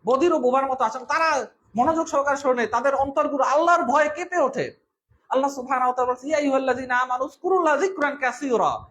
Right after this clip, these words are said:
হে ঈমানদারগণ, তোমরা বেশি বেশি আল্লাহর স্মরণ করো, বেশি বেশি আল্লাহর স্মরণ করতে হবে। আল্লাহর স্মরণ যখন তাদের সামনে করা হয়, ঈমানদার যারা, তাদের অন্তরটা আল্লাহর ভয়ে প্রকম্পিত হয়ে ওঠে।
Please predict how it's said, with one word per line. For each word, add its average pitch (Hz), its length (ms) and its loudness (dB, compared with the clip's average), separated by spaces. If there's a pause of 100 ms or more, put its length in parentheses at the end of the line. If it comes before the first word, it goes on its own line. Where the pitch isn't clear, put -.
(1120)
হে 349 160 2
ঈমানদারগণ, 330 520 0
তোমরা 294 180 0
বেশি 311 360 -2
বেশি 339 180 -4
আল্লাহর 247 260 0
স্মরণ 240 320 0
করো, 139 280 0 (280)
বেশি 302 280 -2
বেশি 294 220 -4
আল্লাহর 233 320 0
স্মরণ 214 320 -2
করতে 175 280 -4
হবে। 110 220 -4 (920)
আল্লাহর 247 320 2
স্মরণ 247 420 0
যখন 247 240 -2
তাদের 254 220 0
সামনে 269 280 -6
করা 262 240 2
হয়, 320 200 2 (340)
ঈমানদার 254 520 2
যারা, 226 240 2
তাদের 247 320 2
অন্তরটা 311 420 2
আল্লাহর 277 320 2
ভয়ে 262 300 4
প্রকম্পিত 339 760 -2
হয়ে 196 280 2
ওঠে। 110 240 -10